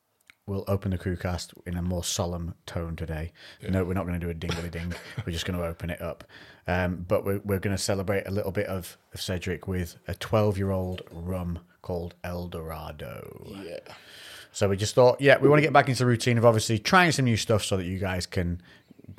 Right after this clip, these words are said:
Speaker 1: carry back on, 'cause I know a lot of you are following with us and filling up your drinks cabinets with the ones that you like the sound of. Um, so we're back with it. We also, again, because it's a special one, cheers to Cedric, we're gonna light a cigar.
Speaker 2: Yep.
Speaker 1: And, um,
Speaker 2: We got
Speaker 1: yeah.
Speaker 2: a, a Davidoff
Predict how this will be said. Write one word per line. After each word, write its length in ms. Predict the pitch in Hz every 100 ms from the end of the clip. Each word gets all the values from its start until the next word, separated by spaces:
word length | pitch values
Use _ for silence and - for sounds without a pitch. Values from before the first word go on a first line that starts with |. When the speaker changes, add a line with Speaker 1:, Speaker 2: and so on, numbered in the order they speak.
| - -
Speaker 1:
carry 220 | 101 98
back 200 | 98 -
on, 100 | 107
'cause 80 | 95
I 40 | 95
know 140 | 98
a 20 |
lot 140 | 101 92
of 80 |
you 100 | 95
are 60 | 92
following 360 | - 101 98 92
with 120 | 90
us 140 | 95
and 100 | 90
filling 220 | - 98 92
up 60 |
your 60 | 92
drinks 220 | 101 95
cabinets 380 | - 90 95 78
with 80 | 85
the 40 | 90
ones 240 | 92 87
that 80 | 85
you 60 | 90
like 160 | 90
the 40 | -
sound 260 | 110 113
of. 160 | 127 131 - - - - -
Um, 320 | 107 107 104
so 320 | - 110 107
we're 140 | 107 104
back 260 | 117 90
with 140 | 131 113
it. 120 | -
We 100 | 101
also, 600 | - 143 - 120 113 113 - _ -
again, 440 | - 98 107 95 85 _
because 220 | - 95 98
it's 80 |
a 20 | -
special 320 | 107 - 95
one, 140 | 92 - _ _ - _ _ _ -
cheers 200 | 107 -
to 60 |
Cedric, 460 | - 90 98 90 - - -
we're 100 | -
gonna 120 | 95 90
light 180 | 90
a 60 | 85
cigar. 400 | - 87 85 82 _ -
Speaker 2:
Yep. 200 | 101 82 -
Speaker 1:
And, 240 | 90 85 85
um, 260 | 85 82 - -
Speaker 2:
We 60 | 95
got 140 | 101
Speaker 1:
yeah. 160 | 95 90 -
Speaker 2:
a, 60 |
a 40 | 98
Davidoff 800 | 92 107 98 101 101 - -